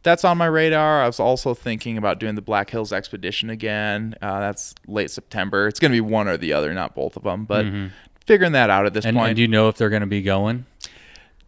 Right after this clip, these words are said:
Speaker 1: At
Speaker 2: It's
Speaker 1: this
Speaker 2: a
Speaker 1: point,
Speaker 2: little bit
Speaker 1: both of them are saying, you know, fingers crossed, but
Speaker 2: Yeah.
Speaker 1: nothing, nothing too certain either way.
Speaker 2: Okay.
Speaker 1: So, yeah.
Speaker 2: Yeah. So, yeah. How do you train? Like, how are you training right now with,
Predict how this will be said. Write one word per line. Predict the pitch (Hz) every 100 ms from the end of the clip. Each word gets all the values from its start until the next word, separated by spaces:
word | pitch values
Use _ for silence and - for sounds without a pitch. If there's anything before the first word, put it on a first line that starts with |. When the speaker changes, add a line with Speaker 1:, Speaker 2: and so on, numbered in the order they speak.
| -
Speaker 1:
At | - 123
Speaker 2:
It's |
Speaker 1:
this | 151 143
Speaker 2:
a |
Speaker 1:
point, | 107 101
Speaker 2:
little | 101
bit | 123
Speaker 1:
both | 135 -
of | 123
them | 123 117 117
are | 101 110
saying, | - 117 113 113 110 110 113
you |
know, | 101 98
fingers | - 107 98 -
crossed, | 107 98 123 - -
but | 107 98 87
Speaker 2:
Yeah. |
Speaker 1:
nothing, | 117 113 104 104 101 -
nothing | 92 107
too | 104 104
certain | - 62 -
either | 64 60
way. | 60 67 - -
Speaker 2:
Okay. | 113 107
Speaker 1:
So, | 95 - - - 117
yeah. | 113 110 - - - - -
Speaker 2:
Yeah. | 110 104 98 - _
So, | - 113 104 98 98 _ _ 110
yeah. | 101 92 90 - _ - -
How | 139 240
do |
you | 294
train? | 277 - 123 143 120 92
Like, | 92
how | 123 135 151
are | 143
you | 143 113
training | - 113 120 113
right | 98 95
now | 95 95 92 92
with, | 92 92